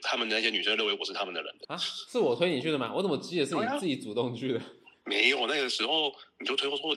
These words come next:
Speaker 1: 你那个时候就很好奇说，为什么我们那个时候不是刚转班？
Speaker 2: 对啊。
Speaker 1: 你那时候不是很好奇说，为什么那个女生有，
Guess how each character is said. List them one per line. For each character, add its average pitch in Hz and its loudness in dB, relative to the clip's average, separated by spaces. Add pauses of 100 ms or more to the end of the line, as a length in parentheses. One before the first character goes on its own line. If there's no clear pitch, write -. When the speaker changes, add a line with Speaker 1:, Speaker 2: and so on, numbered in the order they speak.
Speaker 1:
你 117 2
那 147 2
个 190 2
时 - 0
候 151 2
就 147 2
很 139 -2
好 - 0
奇 - 4
说， 117 0
为 170 2
什 139 0
么 92 -4 (140)
我 - -2
们 120 0
那 175 4
个 185 2
时 160 4
候 160 4
不 156 2
是 147 0
刚 147 0
转 147 2
班？ 95 0 (220)
Speaker 2:
对 117 0
啊。 104 -2 (240)
Speaker 1:
你 190 2
那 156 2
时 151 2
候 156 2
不 - 2
是 - 8
很 151 0
好 - 4
奇 110 6
说， 120 2
为 156 2
什 - 2
么 95 -2
那 135 2
个 123 0
女 92 -2
生 101 0
有， 98 6